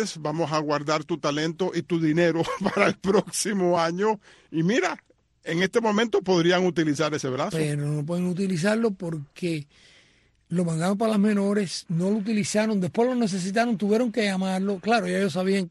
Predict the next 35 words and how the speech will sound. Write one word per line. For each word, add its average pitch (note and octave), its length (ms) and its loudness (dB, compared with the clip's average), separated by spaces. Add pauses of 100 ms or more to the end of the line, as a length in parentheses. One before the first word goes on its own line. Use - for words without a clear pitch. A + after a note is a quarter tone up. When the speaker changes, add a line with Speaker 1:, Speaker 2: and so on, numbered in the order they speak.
Speaker 2:
que D#3+ 360 -6 (320)
ya E3 160 0
no F#3+ 100 0
calificaría E3 720 -4
para C#3+ 200 -6
el C3+ 120 -4
Super C#3+ 340 -6
dos, F#3+ 340 0 (360)
pero D#3+ 180 -4
bueno, F3+ 220 0
eso D#3+ 180 -4
es D3+ 60 -6 (140)
para E3 200 -4
otro, E3 560 -2
para C#3+ 200 -4
otro D#3 180 -4
tiempo. D#3+ 340 -2 (140)
Pero E3 180 -2
en D3 100 0
fin, B3+ 380 0 (1300)
eh, - 480 -6 (300)
sí. D4 300 -2 (480)
Eh, D3+ 300 -8 (1200)
tú, B3+ 280 2 (240)
¿cómo C4+ 240 2
están C4 260 0
en A#3+ 140 2
los G3+ 120 2
playoffs? G#3+ 520 -2
Yo D#3 340 -2
no E3 140 -4
tengo D#3 260 -4
idea. A2 200 -8
Speaker 1:
Yo C3 80 -6
tampoco. B2+ 380 -2